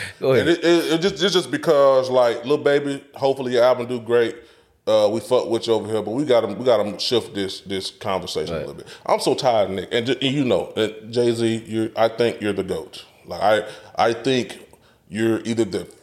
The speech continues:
Speaker 2: the, the greatest artist, rapper of all time or the second great,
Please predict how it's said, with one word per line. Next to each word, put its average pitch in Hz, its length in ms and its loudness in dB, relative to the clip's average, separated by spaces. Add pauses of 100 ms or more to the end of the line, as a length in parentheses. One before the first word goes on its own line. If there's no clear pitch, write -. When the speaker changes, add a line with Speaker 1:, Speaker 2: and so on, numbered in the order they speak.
Speaker 2:
the, 104 140 -2
the 87 300 -8
greatest 123 420 0
artist, 135 320 4
rapper 139 360 2
of 131 80 0
all 135 200 4
time 127 420 -2
or 107 120 0
the 98 100 -6
second 101 440 -4
great, 76 200 -10